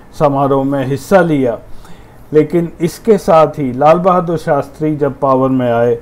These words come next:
उन्होंने शेख अब्दुल्ला को फिर से जेल में डाल दिया। गुलाम मोहम्मद सादिक ने कई बहुत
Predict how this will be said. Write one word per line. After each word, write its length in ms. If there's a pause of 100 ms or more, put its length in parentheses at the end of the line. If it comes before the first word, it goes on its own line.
(220)
उन्होंने 500
शेख 360
अब्दुल्ला 500
को 380
फिर 220
से 460
जेल 280
में 260 (120)
डाल 260
दिया। 280 (540)
गुलाम 320
मोहम्मद 380
सादिक 500
ने 260
कई 680
बहुत 520